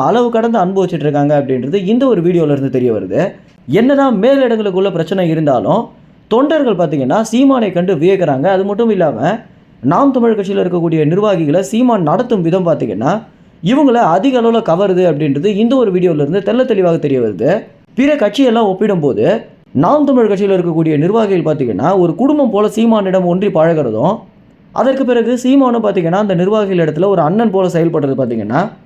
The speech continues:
பிற கட்சிகளுக்கு ஒரு பெரிய ஆசையை தூண்டுது அப்படின்னு தான் சொல்லணும். ஏன்னா, பிற கட்சியில அடிமட்ட தொண்டர்களை அந்த காலத்துல ராஜாக்கள் அடிமையை நடந்தது போல நடத்திட்டு வர்றதும், குறிப்பா திமுக, பாஜக போன்ற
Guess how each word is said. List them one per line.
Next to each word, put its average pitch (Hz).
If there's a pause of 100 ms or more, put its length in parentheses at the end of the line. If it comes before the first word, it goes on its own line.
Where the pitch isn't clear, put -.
பிற 269 (140)
கட்சிகளுக்கு 220 (100)
ஒரு 175
பெரிய 233 (180)
ஆசையை 254
தூண்டுது 165
அப்படின்னு 135
தான் 143
சொல்லணும். 143
ஏன்னா, 220
பிற 202
கட்சியில 240
அடிமட்ட 226
தொண்டர்களை 175 (520)
அந்த 220
காலத்துல 240 (160)
ராஜாக்கள் 214
அடிமையை 233
நடந்தது 180
போல 180
நடத்திட்டு 156
வர்றதும், 131 (400)
குறிப்பா 247 (140)
திமுக, 233
பாஜக 196
போன்ற 160